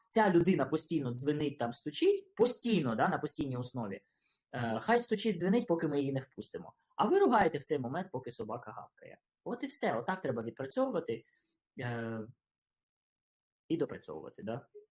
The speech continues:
Все. Так кожен день поробите, поругаєте, і собака за тиждень, навіть раніше, перестане це робити. Але, друзі, це при умові кордонів, да, підтриманих, або хоча б, щоб ви почали це робити.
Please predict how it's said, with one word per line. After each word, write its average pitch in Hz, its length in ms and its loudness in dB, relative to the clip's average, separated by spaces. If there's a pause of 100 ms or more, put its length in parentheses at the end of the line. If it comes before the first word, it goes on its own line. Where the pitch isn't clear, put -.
Все. 240 360 -6 (120)
Так 196 180 -2
кожен 180 240 -2
день 175 180 0
поробите, 165 420 0
поругаєте, 139 540 -4
і 98 40 -14
собака 110 360 -10
за 104 100 -10
тиждень, 120 320 -8
навіть 98 280 -12
раніше, 113 400 -10 (300)
перестане 107 500 -10
це - 100 -20
робити. - 320 -18 (3000)
Але, 147 180 0
друзі, 120 260 -2
це 131 120 -2
при 131 140 -4
умові 117 280 -4
кордонів, 113 420 -6 (360)
да, - 340 -8 (220)
підтриманих, 147 560 -8
або 101 160 -8
хоча 110 260 -10
б, 104 180 -10
щоб - 180 -12
ви 107 80 -6
почали 101 400 -8
це - 140 -16
робити. - 340 -14